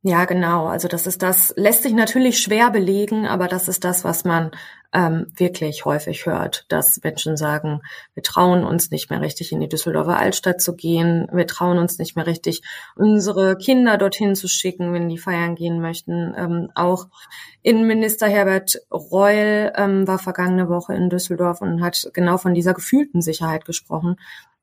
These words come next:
Ähm, das heißt, wenn, selbst wenn die Statistik, ähm, zeigt, dass die Delikte abnehmen, ähm, kann das Sicherheitsgefühl eben ein ganz anderes sein und das ist trotzdem sehr wichtig, auch darauf zu achten.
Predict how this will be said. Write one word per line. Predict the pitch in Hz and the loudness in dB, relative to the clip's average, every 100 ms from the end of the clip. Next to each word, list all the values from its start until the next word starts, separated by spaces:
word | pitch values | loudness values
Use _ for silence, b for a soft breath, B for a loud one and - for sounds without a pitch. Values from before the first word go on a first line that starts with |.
| _ | _
Ähm, | 185 170 170 165 170 - | 0 2 2 0 -2 -6
das | 185 175 170 | -8 -4 0
heißt, | 165 165 - | 0 0 -4
wenn, | 160 156 | -4 -4
selbst | - - 180 - | -4 0 0 2
wenn | 202 | 2
die | 190 | 2
Statistik, | - 180 - 233 - 190 180 - b b b b _ - | 2 0 2 2 4 2 0 -2 b b b b _ -4
ähm, | 185 170 170 196 | 0 2 0 0
zeigt, | - 185 180 - | 0 0 0 -2
dass | 175 | -2
die | 180 175 | -4 -4
Delikte | 165 170 - - 160 156 - _ _ - | -2 -4 -4 -2 0 -2 -6 _ _ -4
abnehmen, | 196 208 226 220 220 220 214 220 226 B B B _ 190 | -4 -2 -2 0 2 4 4 2 0 B B B _ 0
ähm, | 185 180 175 170 - - - | 2 4 2 0 -2 -12 -2
kann | 190 | 2
das | 175 175 | 2 2
Sicherheitsgefühl | 185 185 160 160 - - 165 160 | 0 0 -2 -4 -8 -6 -2 0
eben | - 165 | 2 2
ein | 156 156 | 2 0
ganz | 151 156 - | 0 0 0
anderes | 160 165 165 | 0 2 0
sein | 185 151 156 | 0 0 0
und | 151 | -2
das | 156 165 | -4 -6
ist | - | -6
trotzdem | 156 - - 151 151 B B B B | -6 -4 0 0 0 B B B B
sehr | - 156 | -2 0
wichtig, | 156 - 165 - | 0 -2 -4 -4
auch | - | -2
darauf | 165 156 | -2 -2
zu | - - | -2 -2
achten. | 165 - 147 - | -2 -4 -6 -8